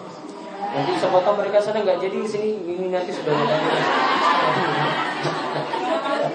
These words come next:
Jangan saya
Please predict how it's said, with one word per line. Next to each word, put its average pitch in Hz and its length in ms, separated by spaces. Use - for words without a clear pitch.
Jangan 190 240
saya 220 160